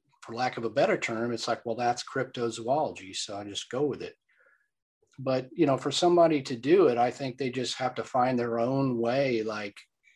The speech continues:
y-, you can do research and you can, you know,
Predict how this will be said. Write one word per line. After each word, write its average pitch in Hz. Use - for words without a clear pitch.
y-, 123
you 120
can 110
do 143
research 120
and 113
you 110
can, 107
you 113
know, 101